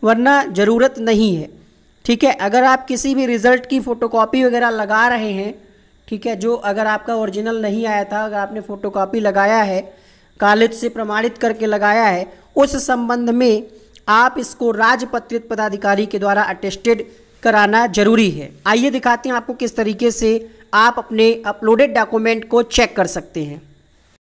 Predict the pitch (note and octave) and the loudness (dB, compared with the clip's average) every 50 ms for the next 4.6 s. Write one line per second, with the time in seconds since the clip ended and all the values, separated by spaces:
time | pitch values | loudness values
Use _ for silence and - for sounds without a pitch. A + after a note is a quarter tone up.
0 | _ _ _ _ _ _ _ _ - A3+ A3 C#4 C#4+ C4+ B3+ - - B3 A3 - | _ _ _ _ _ _ _ _ 0 2 4 4 4 4 4 4 2 0 2 2
1 | D4 C#4+ C4+ C4+ A#3+ - B3+ B3 B3+ B3+ B3+ C4+ C4 A3+ A#3+ A3 A#3+ B3+ - B3+ | 2 2 2 2 2 2 2 0 0 0 -2 -4 -2 0 0 0 0 0 0 0
2 | B3 B3 B3 B3+ C4 B3+ - A3+ A#3 B3 B3 A#3+ A#3+ A#3 A3+ A3 A#3 A#3+ A#3 G#3 | 0 0 0 -2 -4 -2 0 2 4 4 4 4 4 4 4 2 2 2 0 2
3 | G#3+ A3+ A3 - A3+ A3+ A3 - B3+ B3 B3 - G#3+ G#3+ G#3+ A3 A#3 A#3 A3+ A3 | 0 -4 -4 -2 -2 0 0 0 0 0 0 2 2 2 2 2 2 0 -2 -4
4 | - G#3+ G#3+ - A3 G#3+ G3 - G#3 D#3+ D#3+ | -6 -8 -4 -2 0 0 2 2 0 -2 -2